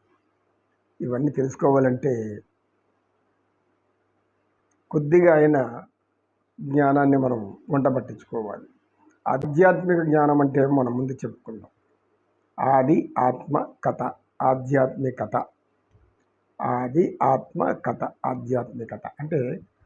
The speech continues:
ఆత్మ సనాతనమైనది. ప్రతి ఒక్కరు చెప్పే మాట, జ్ఞానులందరూ చెప్పే మాట ఇది. ఆత్మ సనాతనమైనది. దేహాలు మాత్రం వచ్చి పోతూ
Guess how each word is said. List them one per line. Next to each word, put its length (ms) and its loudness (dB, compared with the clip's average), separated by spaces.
ఆత్మ 480 0
సనాతనమైనది. 1300 0
ప్రతి 320 0
ఒక్కరు 400 2
చెప్పే 340 -2
మాట, 240 2
జ్ఞానులందరూ 760 4
చెప్పే 420 -2
మాట 280 -6
ఇది. 320 -10
ఆత్మ 400 -4
సనాతనమైనది. 1000 -6
దేహాలు 420 6
మాత్రం 340 2
వచ్చి 220 -2
పోతూ 300 -2